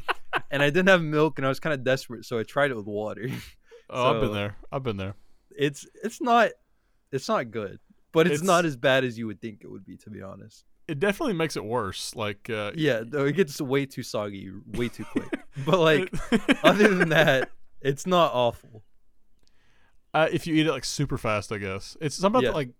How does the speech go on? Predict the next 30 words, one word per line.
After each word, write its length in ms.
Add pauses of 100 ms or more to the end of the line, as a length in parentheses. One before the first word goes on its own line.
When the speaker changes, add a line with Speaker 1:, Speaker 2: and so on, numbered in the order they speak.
(100)
Speaker 1:
like, 180
the 60
milk 340
and, 140
like, 200
the, 360
the 80
sugar 320
of 100
the 60
cereal, 420
like, 100
makes 240
a 60
special 380
thing 400
where, 160
like, 320 (640)
mil-, 220
like, 180
water 400
in 120
cereal 340
is 80
just, 240
like, 140 (300)
gross 480
sugar 380
water. 400
<laughs> 40